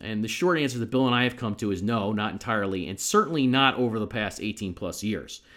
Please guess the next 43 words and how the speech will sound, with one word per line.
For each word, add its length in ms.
So, 140
Bill, 160
let's 180
go 140
through 280
them. 200
And 240
if 160
you, 160
our 100
listeners, 400
want 160
to 80
follow 300
along 240
at 80
home, 500
the 120
demands 340
that 80
we're 100
gonna 120
talk 320
about 240
here 260
at 100
the 140
outset, 460
uh, 180
can 140
be 80
found 320
on 300
page 280
three 220
hundred 300
thirty-one 420
of 60
the 60
nine 160
eleven 240
Commission 340
report. 420